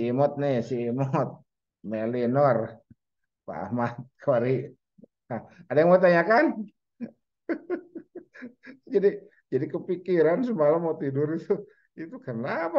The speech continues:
Microsoft Translator saya ngadat itu? Cukup, kalau cukup sudahlah ya. Itu seperti biasa yang tidak sempat hadir atau yang baru hadir ini Anggrain Ingrum. Nanti saya upload di YouTube ya,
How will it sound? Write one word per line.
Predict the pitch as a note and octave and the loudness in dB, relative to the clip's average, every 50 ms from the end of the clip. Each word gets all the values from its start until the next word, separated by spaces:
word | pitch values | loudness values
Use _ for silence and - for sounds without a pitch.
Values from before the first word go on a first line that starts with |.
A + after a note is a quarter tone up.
| B3+ D3 | 4 4
Microsoft | D3 C#3+ C#3 C#3+ C#3+ C#3 D3+ D3 - D3+ | 4 6 6 4 2 2 2 0 2 2
Translator | C#3+ C#3+ C3+ C#3+ D3+ C3 C#3 C#3 C3+ - | 2 2 2 2 2 2 2 0 2 4
saya | E3+ D#3+ D3+ D#3+ | 4 4 6 4
ngadat | G3+ F#3 D#3 C3+ B2 C3 C#3 D3 D3 - D#3 | 2 2 0 0 0 -2 -2 -2 -2 -4 -8
itu? | - - _ A3+ - _ _ _ _ _ _ _ _ _ _ _ _ _ _ _ _ _ _ _ _ _ _ _ _ - - - - _ _ _ _ _ _ _ _ _ _ _ _ _ _ _ _ _ _ _ _ _ _ _ _ _ _ _ _ _ _ _ _ _ _ _ _ _ _ _ _ _ | -10 -10 _ -20 -20 _ _ _ _ _ _ _ _ _ _ _ _ _ _ _ _ _ _ _ _ _ _ _ _ -20 -20 -20 -20 _ _ _ _ _ _ _ _ _ _ _ _ _ _ _ _ _ _ _ _ _ _ _ _ _ _ _ _ _ _ _ _ _ _ _ _ _ _ _ _ _
Cukup, | G#3+ A3 - A3 G#3+ A#3 A3 - - - - B2 - | -8 -6 -2 0 0 0 0 -2 -6 -16 -20 -10 -4
kalau | C3+ D3+ E3 D#3+ | -2 0 0 0
cukup | D3 E3+ E3+ G#3+ B3 B3 A3 | 0 0 0 0 0 0 0
sudahlah | - E3+ F3 A#3 A#3+ F#3+ F3 E3+ F#3 | -2 0 0 2 2 2 2 2 0
ya. | G3 G#3 B3+ B3+ G3+ D#3+ F3 F3 | 0 0 0 0 -2 -4 -6 -6
Itu | D3+ E3 G3+ F#3+ F3+ F3 D3 C3+ B2+ C3+ D3+ D3+ C3+ | -2 0 2 2 2 2 0 -4 -8 -10 -14 -16 -16
seperti | - D3 D#3+ D#3 E3+ E3 | -10 -8 -6 -6 -4 0
biasa | D#3+ D#3 C#3+ C#3+ F3 F#3 G3 F3+ | 2 2 2 4 4 4 4 4
yang | D#3+ D3 D3+ C#3+ C3 | 2 0 -2 -2 -2
tidak | D3+ C#3 C#3 B2 | -2 -2 0 -2
sempat | C#3+ D3 C#3+ D3 - C3 | -2 -4 -4 -4 -4 -4
hadir | B2 C3 D#3+ F3 F3 - - - | -4 -2 -4 -4 -6 -6 -8 -8
atau | A2+ B2+ B2+ C3+ | -8 -4 -4 -4
yang | C3+ C3+ | -2 0
baru | C3+ C3+ C3+ | 0 0 0
hadir | C3 B2+ B2+ C3+ D#3+ G3 F#3 D#3 | 0 -2 -2 -2 -2 -2 -2 -2
ini | D3 D#3+ F3+ | -4 -4 -6
Anggrain | D#3+ C#3+ C#3 C3+ C3+ C3 C#3 C#3 C3+ | -6 -4 -4 -2 -2 0 0 -2 -2
Ingrum. | C3+ C3 C3+ C#3 D#3+ F3+ G#3 A#3 - - _ _ _ _ _ _ _ _ _ | -4 -4 -4 -2 -2 -2 -2 -2 -6 -10 _ _ _ _ _ _ _ _ _
Nanti | A#2 C#3 D#3+ D3+ | -12 -10 -6 -4
saya | D3+ D#3+ E3 D#3+ - - C3+ | -4 -4 -4 -6 -8 -10 -8
upload | B2 C#3 C#3 C#3 C#3 | -2 0 0 0 0
di | C3+ B2+ | -2 -4
YouTube | A#2+ C3+ E3+ D#3+ C#3+ C3 | -4 -4 -6 -4 -2 -2
ya, | D3 | -2